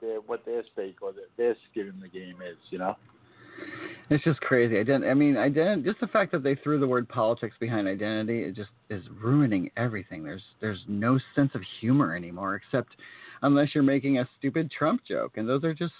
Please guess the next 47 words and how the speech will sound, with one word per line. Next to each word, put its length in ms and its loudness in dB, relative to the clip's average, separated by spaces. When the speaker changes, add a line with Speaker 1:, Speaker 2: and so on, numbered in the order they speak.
Speaker 2:
so 60 2
old 600 0
and 240 -4
tired 460 2
now. 240 -8
It's 160 -12
like, 260 -4
oh, 100 2
come 220 -2
on, 240 2
you've, 180 0
you've 140 2
done 180 2
'em 120 2
all. 500 2
Speaker 1:
Well, 180 12
Speaker 2:
You 60 2
know, 60 2
Speaker 1:
I, 160 0
Speaker 2:
tr- 60 -8
Speaker 1:
have 140 -8
you 160 -4
ever 140 -6
seen 200 -20
a, 40 -10
a 240 -10
show 220 -8
called 320 -12
Samantha 600 -16
Bee? 340 -14
Speaker 2:
Um, 840 4
I 140 0
think 140 -6
I 80 -2
turned 220 -4
it 20 0
on 180 2
once 220 0
for, 80 0
like, 140 -2
five 200 2
minutes 240 -2
and 120 -4
just 160 -10
turned 180 -4
it 100 -6
off. 260 -2